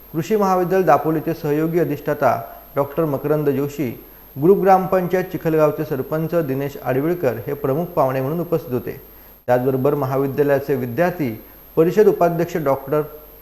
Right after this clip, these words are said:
कुणकेरकर, कार्यक्रम समन्वयक डॉक्टर आनंद मयेकर, कार्यक्रम अधिकारी डॉक्टर प्रवीण झगडे,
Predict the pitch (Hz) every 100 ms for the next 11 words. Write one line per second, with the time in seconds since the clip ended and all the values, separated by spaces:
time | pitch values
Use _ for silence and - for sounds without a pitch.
0 | - - 151 147 190 196 160 113 - -
1 | 127 135 135 156 156 147 139 143 147 147
2 | 127 123 151 - 135 147 143 135 147 170
3 | 127 117 - 123 135 139 147 135 143 156
4 | 165 139 123 147 143 131 139 143 139 156
5 | 147